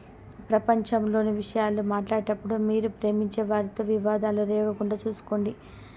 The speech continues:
మీ స్నేహితులు బహుకాలం తర్వాత కలవబోతున్నారు అనే ఆలోచనలకి మీకు గుండె జోరు పెరిగి రాయి దొర్లుతున్నట్టుగా కొట్టుకుంటుంది. ఈరోజు మీ జీవిత భాగస్వామి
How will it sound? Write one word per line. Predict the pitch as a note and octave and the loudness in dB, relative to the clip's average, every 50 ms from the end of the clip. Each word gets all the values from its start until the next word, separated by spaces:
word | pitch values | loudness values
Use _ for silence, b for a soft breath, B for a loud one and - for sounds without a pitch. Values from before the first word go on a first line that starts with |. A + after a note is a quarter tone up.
| B B B B - | B B B B -4
మీ | G#3+ A3 | -2 -2
స్నేహితులు | G#3+ - - - G#3+ G#3+ A3 G#3 - G#3+ A3 A3+ | -2 -2 -2 -2 0 0 0 -2 -4 -4 -4 -2
బహుకాలం | G#3 A3 A3 G3+ A3+ A3 - - G#3+ G#3+ A3 G#3 G#3+ | 0 0 0 0 0 -2 0 0 2 2 2 0 0
తర్వాత | G3+ - G#3+ G#3 G3+ G#3+ A3 G#3 - A#3 | 0 0 0 0 2 0 0 0 -2 -4
కలవబోతున్నారు | A#3 A3 - G#3+ G#3 G#3 G#3 G3+ G#3+ G#3+ G3+ G#3+ G3+ G#3 G#3+ G#3+ G#3 A3+ A3+ B B B B B B B B | -4 -2 -2 0 2 2 2 2 0 -2 -2 -2 0 0 0 0 0 -2 -2 B B B B B B B B
అనే | - A3+ A3 - - | -2 -2 -2 0 2
ఆలోచనలకి | - G#3+ G#3+ A3+ A3 - A3+ G#3+ A3+ G#3+ - - G#3 | 2 2 2 2 0 -2 -2 -2 -2 -2 -2 -2 0
మీకు | G#3 G#3+ G#3+ G#3 A3+ | 0 0 0 0 0
గుండె | G#3+ G3+ A3 G#3 G#3 A3 G#3+ | 0 0 0 2 2 2 2
జోరు | G#3 A3 G#3+ G#3+ G#3+ | 2 4 4 4 2
పెరిగి | G3+ G#3 G#3+ G#3 G#3 G3+ A3 A#3 - B B B B B B B B - | 2 0 -2 -2 -2 -2 -2 -4 -6 B B B B B B B B 2
రాయి | G#3 A3 A3+ A3+ A#3 A3+ | 4 4 6 6 4 2
దొర్లుతున్నట్టుగా | G3+ G3 A3+ G#3+ G3+ A3 A3 A#3 A3+ A3+ G#3+ G#3+ G#3+ G#3 G#3 - A3+ G3+ A3+ | 2 2 4 4 4 2 0 0 0 2 2 2 2 0 0 -2 -4 -2 -2
కొట్టుకుంటుంది. | G3+ - A3 G3 G3+ A3 G#3 - G#3 G3+ G3+ G#3 G3 G3+ B3+ C4 B3+ B B B B B B B B B - - | -4 -2 -4 -4 -4 -4 -4 -4 -4 -4 -2 -4 -2 -2 -2 -2 -4 B B B B B B B B B -8 -4
ఈరోజు | A3+ A3+ A3+ A3+ A#3+ A3+ A3+ G#3+ A3 A#3+ - - | -2 0 2 4 4 2 2 2 0 -2 -2 0
మీ | A#3+ A3 | -2 -2
జీవిత | G3+ G#3 A3 A3 G#3+ G#3+ | 0 2 0 2 2 2
భాగస్వామి | A3 G#3+ G#3+ G#3+ G#3+ G3+ - G#3+ G#3+ G#3+ G#3+ | 2 4 4 2 0 0 -2 -2 -2 -2 -2